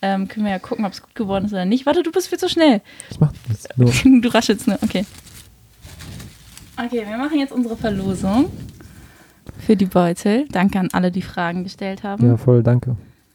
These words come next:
Speaker 2: Die erste Person ist
Speaker 1: Warte, du musst mir zeigen, was die Person ist.
Speaker 2: Oh, Entschuldigung. Jetzt seh ich's aber selbst nicht.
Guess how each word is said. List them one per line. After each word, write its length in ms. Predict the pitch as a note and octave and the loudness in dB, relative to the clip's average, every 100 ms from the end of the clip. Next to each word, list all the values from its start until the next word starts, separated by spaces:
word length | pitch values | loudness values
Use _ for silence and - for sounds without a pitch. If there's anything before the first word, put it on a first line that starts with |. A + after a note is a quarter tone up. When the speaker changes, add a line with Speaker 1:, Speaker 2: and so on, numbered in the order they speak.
| _ _ - - _ _ _ _ _ - _ - _ _ _ | _ _ -20 -20 _ _ _ _ _ -20 _ -20 _ _ _
Speaker 2:
Die 80 | - | 2
erste 240 | C3 - | 2 2
Person 400 | - B2 B2+ C3 - | -2 2 2 0 -2
ist 360 | C3+ C3+ C#3 - - _ _ - | -2 -2 -4 -10 -20 _ _ -6
Speaker 1:
Warte, 180 | F4 F4+ | -4 -4
du 60 | |
musst 140 | G#4 G4+ | -6 -4
mir 100 | G4 | -2
zeigen, 240 | E4+ G4+ E4+ | 0 2 0
was 80 | C#4 | 0
die 100 | B3 | 0
Person 320 | A#3 A3 G#3+ | 0 0 0
ist. 60 | |
Speaker 2:
Oh, 200 | F#3 A#2 | -2 -4
Entschuldigung. 560 | - - - - - - - _ _ _ _ _ _ _ - | -6 -12 -14 -14 -14 -16 -20 _ _ _ _ _ _ _ -20
Jetzt 140 | - | -14
seh 80 | - | -10
ich's 120 | B2 | -8
aber 140 | C3+ - | -6 -2
selbst 340 | C3 B2+ - | 0 0 2
nicht. 200 | C3+ - | 0 0